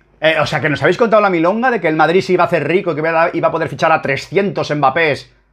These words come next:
uno detrás de otro, para que luego no jueguen, ¿no? Pero bueno, en fin,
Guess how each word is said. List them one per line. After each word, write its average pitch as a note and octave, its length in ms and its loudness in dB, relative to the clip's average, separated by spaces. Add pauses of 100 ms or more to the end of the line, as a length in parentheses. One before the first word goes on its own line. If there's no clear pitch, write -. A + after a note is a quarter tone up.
(120)
uno F3 180 0
detrás D#3+ 320 2
de C#3 100 2
otro, D#3+ 260 0
para A#2+ 140 0
que A2 60 -6
luego A#2 160 -2
no B2 80 -2
jueguen, A2+ 380 -2
¿no? C#3+ 100 -2
Pero B2+ 140 -2
bueno, C#3 140 0
en A#2 60 -4
fin, D3+ 180 0